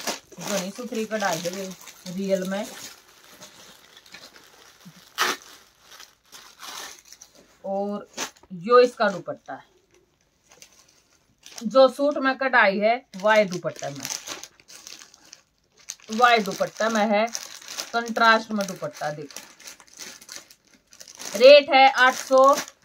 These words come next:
पचास, आठ सौ पचास में आपके घर तक। इसका दूसरा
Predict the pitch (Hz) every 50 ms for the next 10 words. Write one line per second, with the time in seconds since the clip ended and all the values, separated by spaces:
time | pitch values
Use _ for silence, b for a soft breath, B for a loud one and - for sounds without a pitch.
0 | _ - 214 208 - - 190 175 156 147 139 - - - - - _ _ - -
1 | - - - _ _ - - - _ - _ _ _ - - - 190 220 220 -
2 | - 247 233 240 247 226 233 247 233 233 - - 233 226 226 226 220 214 214 202
3 | - _ - 226 240 269 320 - _ _ - 190 156 220 202 170 170 - - 156
4 | 147 - - - - - - - - - - - - - - - - - _ _
5 | _ _ _ _ _ - - - - - _ - - - - - - - - -
6 | - _ _ _ _ _ _ _ _ _ - _ _ _ _ _ _ _ _ _
7 | _ _ _ - - _ _ _ _ _ _ - 208 208 - - 233 226 226 208
8 | 247 254 240 269 254